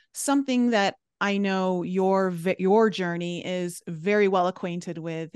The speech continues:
is this idea of death and rebirth. And you've experienced a lot of loss in a very short period of time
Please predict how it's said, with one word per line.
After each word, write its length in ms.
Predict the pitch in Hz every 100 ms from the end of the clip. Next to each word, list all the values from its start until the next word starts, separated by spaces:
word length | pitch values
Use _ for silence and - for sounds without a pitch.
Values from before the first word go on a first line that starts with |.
| -
is 320 | 196 208 202 175
this 200 | 170 170
idea 420 | 165 165 165 160
of 140 | 151
death 260 | 165 156 -
and 260 | 170 160 160
rebirth. 640 | 156 - 139 - 175 _ _ - - _
And 340 | - 190 185 180
you've 220 | 214 214
experienced 920 | 214 - - 190 180 180 175 175 - -
a 100 | 190
lot 340 | 185 220 415
of 140 | 349 170
loss 460 | 156 156 185 -
in 160 | - 190
a 80 | 180
very 180 | 180
short 400 | 175 - 185 -
period 300 | - 175 165
of 80 | 160
time 520 | - 170 165 165 160